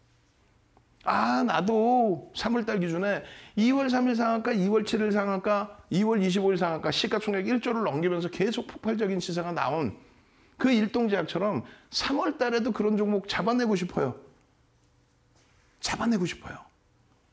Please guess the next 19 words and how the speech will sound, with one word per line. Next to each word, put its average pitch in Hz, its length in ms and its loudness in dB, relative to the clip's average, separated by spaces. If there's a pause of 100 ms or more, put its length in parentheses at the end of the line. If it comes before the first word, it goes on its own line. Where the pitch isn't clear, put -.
(420)
교육자료 233 480 4
받고 208 560 0
그런 220 200 0
종목 220 220 0
잡아내고 233 420 -2
싶어요. 180 300 -4
어떻게 214 260 0
하셔야 165 220 0
돼요? 113 220 -4 (960)
큐알 285 320 2
코드 294 240 0
계속 220 680 -4
나가고 202 340 2
있잖아요. 160 280 0
큐알 294 240 0
코드 233 220 0
찍고 320 260 -2
들어오셔야 214 340 2
됩니다. 117 360 -6